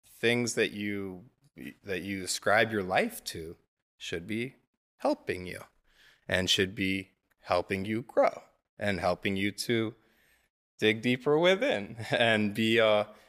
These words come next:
and seek some sort of truth, uh, help you face the afterworld, face death with peace, give you less anxiety. So if God is that for you,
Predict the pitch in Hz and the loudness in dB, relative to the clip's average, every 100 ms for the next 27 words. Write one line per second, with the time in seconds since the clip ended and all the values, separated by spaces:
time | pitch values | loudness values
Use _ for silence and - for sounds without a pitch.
0 | - 117 107 104 - _ _ - - 131 | -6 -2 -2 -4 -8 _ _ 0 2 2
1 | 120 - 135 - 135 151 151 - 277 208 | 2 0 -2 0 0 0 -2 -2 0 -2
2 | - - - _ _ - - 98 92 90 | -6 -16 -20 _ _ -18 -2 0 2 0
3 | - - 120 123 143 143 143 143 - _ | -4 -2 0 0 0 0 0 -2 -10 _
4 | _ _ - 127 135 131 - - - - | _ _ 0 4 4 4 0 -2 -8 2
5 | 123 139 170 - - 92 85 78 - - | 2 4 0 0 -2 0 -2 -6 -10 -16
6 | - - 98 101 - - 151 - - - | -20 -6 0 4 2 4 2 2 -8 -18
7 | _ _ - 104 - - 226 - - - | _ _ 0 0 0 -8 -8 -8 -8 -6
8 | - - - _ _ - 104 104 107 98 | -8 -10 -16 _ _ -4 -2 0 0 2
9 | - 131 135 139 - 214 - - - _ | 0 -2 -6 -6 -2 -2 -4 -10 -20 _
10 | _ _ _ - _ _ - - - - | _ _ _ -20 _ _ -12 -10 -10 -10
11 | - _ _ 127 113 - 101 139 156 - | -18 _ _ 0 0 -2 0 4 2 0
12 | - 135 196 - 127 - - - - - | -4 -2 0 0 0 -2 -8 -8 -8 -10
13 | - 58 | -12 -14